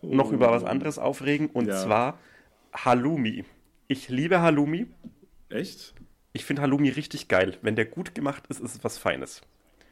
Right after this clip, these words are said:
Speaker 2: Ich glaub, ich hab noch nie gut gemachten gehabt.
Speaker 1: Na, der muss halt draußen knusprig sein und innen halt so weich.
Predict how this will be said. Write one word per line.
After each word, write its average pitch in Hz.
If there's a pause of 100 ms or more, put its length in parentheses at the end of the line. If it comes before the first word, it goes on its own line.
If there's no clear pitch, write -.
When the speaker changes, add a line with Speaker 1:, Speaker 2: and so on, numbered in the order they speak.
Speaker 2:
Ich -
glaub, 113
ich 120
hab 120
noch 110
nie 107
gut 117
gemachten 98
gehabt. 87
Speaker 1:
Na, 95
der 101
muss 113
halt 117
draußen 110
knusprig 127
sein 123
und 117
innen 117
halt 117
so 113
weich. 104